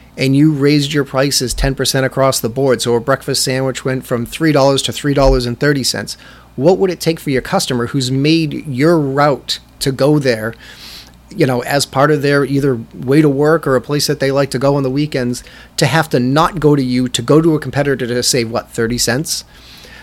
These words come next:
So again, as long as you're giving the value to your customers, you should have no problem increasing the prices, 'cause, like I said, most people aren't at that real tipping point to where, you know, supply and demand are actually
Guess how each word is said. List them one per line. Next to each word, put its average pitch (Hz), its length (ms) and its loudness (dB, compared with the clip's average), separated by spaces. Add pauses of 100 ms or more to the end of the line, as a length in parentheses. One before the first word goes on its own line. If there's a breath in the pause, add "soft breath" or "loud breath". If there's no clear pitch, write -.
So 151 260 2
again, 156 320 0
as 135 200 -4
long 196 240 -2
as 180 140 -2
you're 185 100 0
giving 156 340 0
the 127 60 0
value 127 480 0
to 151 160 -4
your 127 160 -2
customers, 156 760 -2 (680 loud breath)
you 151 100 -2
should 180 220 0
have 151 180 0
no 156 180 2
problem 147 380 -2
increasing 120 960 -4 (460 loud breath)
the 143 100 2
prices, 139 640 0
'cause, - 480 -2
like 139 160 -6
I 135 40 -4
said, 123 200 -4
most 151 340 0
people - 380 -4
aren't 160 320 2
at 139 220 -4
that 127 180 0 (480)
real 156 240 2
tipping 135 380 -4
point 123 400 -2
to 127 100 -4
where, 127 340 4 (420 loud breath)
you 143 60 -2
know, 120 360 -4
supply 147 400 2
and 139 100 2
demand 131 320 0
are 123 100 2
actually 123 600 -4